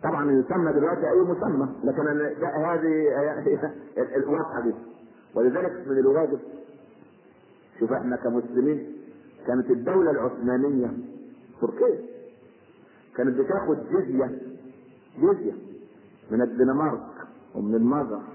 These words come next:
خلي بالك، ومن هولندا لغاية سنة ألف تسعمية اتنين وعشرين. السنة دي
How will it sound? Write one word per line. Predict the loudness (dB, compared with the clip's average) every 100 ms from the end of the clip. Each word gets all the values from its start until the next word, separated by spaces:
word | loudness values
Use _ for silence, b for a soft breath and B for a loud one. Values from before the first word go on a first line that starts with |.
| -18 -20 -20 -20 -20 -14 -14 -6
خلي | -2 0
بالك، | 0 -4 -4
ومن | 2 4
هولندا | 6 4 2 0 -2 -4 -14 -18 -20 -20 -20 -2
لغاية | 2 2 2 4 2 0 -6 -4
سنة | -2 -2 -4 -8 -6 0
ألف | 0 0 -4 -10 -6
تسعمية | -2 0 0 2 0
اتنين | 0 0 2
وعشرين. | 0 -2 -4 -6 -6 -12 -18 -18 -18 -20 -20 -4
السنة | -2 2
دي | 4